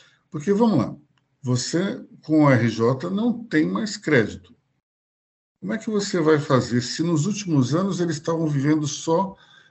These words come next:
com crédito? Essa operação de, de risco sacado, ela funciona da seguinte maneira.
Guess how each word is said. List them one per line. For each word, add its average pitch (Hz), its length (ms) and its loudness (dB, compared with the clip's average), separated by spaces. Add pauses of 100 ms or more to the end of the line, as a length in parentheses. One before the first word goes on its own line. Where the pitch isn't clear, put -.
(120)
com 175 180 -2
crédito? 98 560 0
Essa 151 300 -2
operação 151 560 2
de, 113 320 -2
de 107 400 -2
risco 113 400 0
sacado, 101 760 -2 (640)
ela 131 300 4
funciona 165 520 0
da 170 120 -2
seguinte 190 340 -2
maneira. 123 460 2